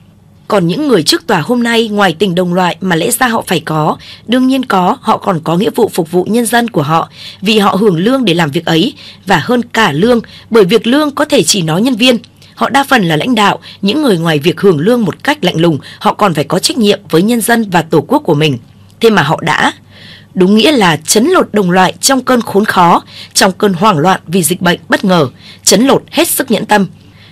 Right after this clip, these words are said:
Nhớ có một lần nhà báo tôi quen, ông này thân với ông Nguyễn Sự, nguyên bí thư thành phố Hội An, kể rằng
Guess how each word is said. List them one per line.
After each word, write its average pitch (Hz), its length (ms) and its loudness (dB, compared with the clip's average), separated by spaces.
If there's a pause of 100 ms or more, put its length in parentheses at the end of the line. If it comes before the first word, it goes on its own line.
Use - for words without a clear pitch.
Nhớ 220 140 6
có 254 140 2
một 262 120 4
lần 175 240 2
nhà 170 120 0
báo 160 200 0
tôi 240 160 0
quen, 226 300 2 (100)
ông 277 180 2
này 185 180 0
thân 254 200 0
với 190 140 0
ông 233 220 0
Nguyễn 214 140 0
Sự, - 280 2 (280)
nguyên 233 200 2
bí 185 120 2
thư 240 220 -2
thành 190 240 -2
phố 165 320 0
Hội 214 180 -2
An, 202 240 2 (180)
kể 196 140 4
rằng 180 240 2